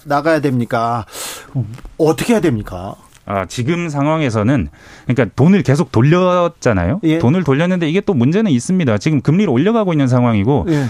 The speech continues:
Speaker 2: 사실은 금리를 올려가는 상황은 경기를 둔화시켜야 물가를 잡을 수 있다.
Speaker 1: 네.
Speaker 2: 물가 잡아야 된다 이거거든요.
Speaker 1: 예.
Speaker 2: 근데 돈을 돌리면 어떻게 되겠습니까? 부동산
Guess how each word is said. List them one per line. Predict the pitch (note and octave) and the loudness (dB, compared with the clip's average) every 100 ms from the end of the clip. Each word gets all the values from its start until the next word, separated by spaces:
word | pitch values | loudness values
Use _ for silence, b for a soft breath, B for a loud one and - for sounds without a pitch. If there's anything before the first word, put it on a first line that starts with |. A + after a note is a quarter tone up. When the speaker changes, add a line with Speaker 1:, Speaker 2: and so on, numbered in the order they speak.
| - | -2
Speaker 2:
사실은 | D#3+ C#3+ F#3+ A3+ B B B B | -2 0 2 0 B B B B
금리를 | D#3 G#3 | 2 2
올려가는 | F#3+ A#2 E3+ F3+ E3 | 2 2 2 0 -2
상황은 | D3+ D3 C3 E3 D#3+ | -2 0 0 -2 -2
경기를 | A#2+ D3+ D3+ | 0 0 -2
둔화시켜야 | - G#2 C#3 D#3+ - - B2 A2+ E3+ | -2 0 2 0 -4 -2 0 0 0
물가를 | B2+ A2 C3+ C3+ | 0 0 0 0
잡을 | - - A#2+ | -2 -2 0
수 | C3+ | 2
있다. | A#2 - F#2+ - | 0 0 -4 -2
Speaker 1:
네. | D3+ C3+ | -4 -2
Speaker 2:
물가 | - D3+ G#3 | 0 0 2
잡아야 | F#3 D#3+ | 2 2
된다 | B2+ G#2+ | 2 2
이거거든요. | F#2+ G2+ G#2+ F2 F2 D#3+ | 2 2 2 2 0 0
Speaker 1:
예. | C#3 C#3 C#3 | 0 -2 -2
Speaker 2:
근데 | F3 | -2
돈을 | - D3+ | 0 0
돌리면 | D#3+ A2+ D3+ | 2 2 2
어떻게 | F#2+ B2+ C3+ | 0 0 0
되겠습니까? | G2 F2+ F2+ E2 G#2+ B B - | 0 0 0 0 -2 B B -2
부동산 | B2+ D3+ D3+ C#3 B2 A2 | 0 2 2 2 2 0